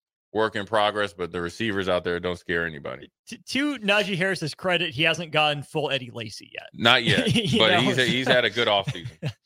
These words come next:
Speaker 1: He's had some, uh, Molson Lights up there in Pittsburgh or whatever <laughs> they,
Speaker 2: <laughs>
Speaker 1: uh, they've been drinking up there. And Pittsburgh's actually, I don't, Austin, I'm not sure if you've ever been there.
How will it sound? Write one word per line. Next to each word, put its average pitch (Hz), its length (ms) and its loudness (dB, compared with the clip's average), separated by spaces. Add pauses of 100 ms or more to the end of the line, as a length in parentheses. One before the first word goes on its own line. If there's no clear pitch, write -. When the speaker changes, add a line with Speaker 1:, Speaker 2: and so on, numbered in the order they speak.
(500)
Speaker 1:
He's 113 140 0
had 117 200 2
some, 104 220 -4
uh, 98 240 0
Molson 98 380 -6
Lights 95 340 -2
up 90 200 -6
there 90 180 -2
in 87 80 -10
Pittsburgh 90 440 -6
or 90 60 -8
whatever 87 360 -4
<laughs> - 40 -14
they, 90 180 -4 (380)
Speaker 2:
<laughs> - 360 -16
Speaker 1:
uh, 85 300 0
they've 92 160 -2
been 92 120 -6
drinking 87 320 -4
up 82 120 -6
there. 87 180 -2
And 85 60 -6
Pittsburgh's 170 380 -2
actually, 117 420 -2
I 110 60 -2
don't, 101 300 -4
Austin, 107 320 -2
I'm 95 320 -4
not 104 120 0
sure 104 120 -4
if 98 80 -8
you've 101 80 -2
ever 95 80 -4
been 98 180 -6
there. 87 140 -8